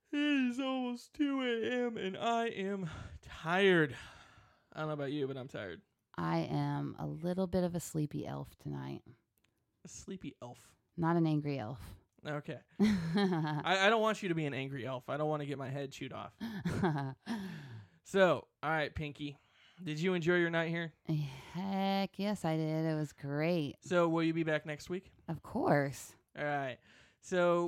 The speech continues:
Speaker 1: we are gonna get outta here and play a couple more tracks for you guys, and we will be back next week. I think next week, uh,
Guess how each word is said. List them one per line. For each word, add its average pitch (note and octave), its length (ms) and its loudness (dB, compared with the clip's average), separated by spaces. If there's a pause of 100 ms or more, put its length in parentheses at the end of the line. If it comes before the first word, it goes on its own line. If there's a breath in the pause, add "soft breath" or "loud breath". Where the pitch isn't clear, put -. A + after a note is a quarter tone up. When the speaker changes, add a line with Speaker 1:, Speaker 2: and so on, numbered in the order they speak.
Speaker 1:
we G#3 160 0
are A3+ 80 0
gonna A3 160 -2
get G3+ 160 2
outta F3+ 280 2
here F#3 500 0
and D#3+ 200 -8
play E3 220 -2
a D#3+ 40 -2
couple E3+ 280 -6
more E3 240 -4
tracks D#3+ 480 -6
for E3 140 -6
you D#3+ 160 0
guys, D#3 840 2
and D3 560 -10 (340)
we E3 200 -8
will E3+ 160 -4
be E3 140 -6
back D#3 260 -4
next D#3+ 280 -8
week. E3 220 0
I F3 60 0
think A#3+ 180 -4
next G#3 320 -4
week, A3+ 340 -6 (600 soft breath)
uh, D#3+ 640 0